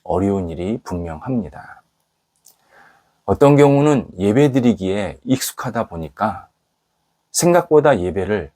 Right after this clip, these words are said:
가볍게 여기는 그러한 시간, 마음이 생길 때도 있습니다. 예배를 드리는 것인지, 그냥 앉아있는 것인지, 그냥 식당에서 밥 먹듯이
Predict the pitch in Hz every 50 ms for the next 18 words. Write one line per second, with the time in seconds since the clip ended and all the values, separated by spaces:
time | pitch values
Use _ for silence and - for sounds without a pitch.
0 | _ _ _ - - - - 110 117 123 180 _ _ - 87 82 80 85 117 160
1 | 160 - _ _ _ _ - 90 87 92 95 110 107 117 117 110 101 78 67 -
2 | _ _ _ _ _ _ _ _ _ _ _ - 101 110 120 127 127 - - -
3 | - 160 156 156 160 160 - - - 85 85 - 92 90 92 90 82 71 - _
4 | _ _ _ _ _ _ _ _ _ _ _ _ - - 156 151 143 147 131 117
5 | - 95 85 - 80 76 82 110 123 - - 98 - - - 90 78 73 65 -
6 | - - - _ _ _ _ _ _ _ _ _ _ _ _ _ _ _ _ _
7 | - 87 87 92 110 123 143 160 151 139 120 107 98 98 92 85 80 - - -
8 | 87 82 78 - 92 101 131 165 - _ _ _ _ _ _ _ _ _ _ _
9 | _ - 98 107 127 123 110 85 92 101 104 127 127 117 104 98 98 87 76 73
10 | - - - 85 80 - 104 92 78 - _ _ _ _ _ _ _ _ _ _
11 | _ _ _ _ _ _ - 110 123 139 131 92 80 - _ _ _ _ _ _
12 | _ _ - - - _ - 160 165 165 156 139 160 - - - 85 98 110 127
13 | 127 - _ - 87 - - 117 101 82 -